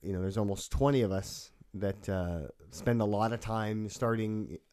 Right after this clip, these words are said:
you know, sometimes we start as early as September, October, sometimes we start a little bit later in, like, December, but that give up a lot of our time, um, to, uh, to put this together. And there's,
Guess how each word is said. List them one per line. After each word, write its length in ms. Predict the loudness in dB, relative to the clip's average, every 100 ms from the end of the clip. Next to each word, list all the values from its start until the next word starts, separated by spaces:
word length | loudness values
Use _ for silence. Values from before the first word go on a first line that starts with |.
| -8
you 100 | -4
know, 180 | -2 -4
sometimes 440 | -4 -2 0 -2
we 100 | -4
start 320 | -2 0 0
as 220 | -2 -6 -14 -20 -20 -4 4
early 260 | 8 8 6
as 80 |
September, 440 | 4 0 2 4 2
October, 400 | 6 8 8 8
sometimes 340 | 4 4 2
we 80 | 0
start 260 | 0 0 0
a 40 | 0
little 180 | 0
bit 140 | 0 2
later 480 | 4 6 6 6 4
in, 260 | 4 0
like, 220 | 0 -4
December, 540 | -6 2 4 8 6 4 -6 -18 0
but 160 | 0 4
that 200 | 2 2 _ -4 2
give 160 | 4
up 140 | 4 4
a 40 |
lot 280 | 4 4 4
of 100 | 2
our 120 | 0
time, 640 | 0 -2 0 0 -2 -4 -8 -8
um, 600 | -4 -4 -4 -4 -6 -12 -20 -20 _ -12
to, 340 | -4 0 0
uh, 280 | 0 -2 -4 -8 -16 _ -12
to 80 | 0
put 200 | 2 2
this 160 | -4
together. 440 | -4 0 0 2 0
And 140 | 0
there's, 400 | 0 -2 -6